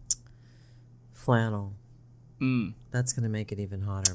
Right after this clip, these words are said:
Speaker 2: I've
Speaker 1: probably.
Speaker 2: only used yours so far.
Speaker 1: No, you, you were using the one that my healthcare worker made
Speaker 2: Oh,
Speaker 1: for
Speaker 2: yeah,
Speaker 1: you.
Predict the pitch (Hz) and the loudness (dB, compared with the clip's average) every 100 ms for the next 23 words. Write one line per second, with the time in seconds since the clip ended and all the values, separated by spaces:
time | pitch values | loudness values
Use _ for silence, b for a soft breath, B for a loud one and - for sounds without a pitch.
0 | - 117 127 127 139 117 117 107 - 107 | 4 4 4 4 4 4 4 2 4 6
1 | 117 92 - - - - - - - - | 8 6 -2 -6 -6 -6 -8 -16 -20 -20
2 | - - - 165 165 165 175 170 - 156 | -20 -20 -4 2 4 4 2 0 -2 0
3 | 165 175 175 196 196 190 165 143 139 135 | 0 2 2 2 2 2 2 2 2 0
4 | 98 123 123 131 131 - 110 95 92 101 | 2 4 4 4 2 -2 -4 -2 -6 -6
5 | 95 98 - 104 101 | 0 8 8 10 6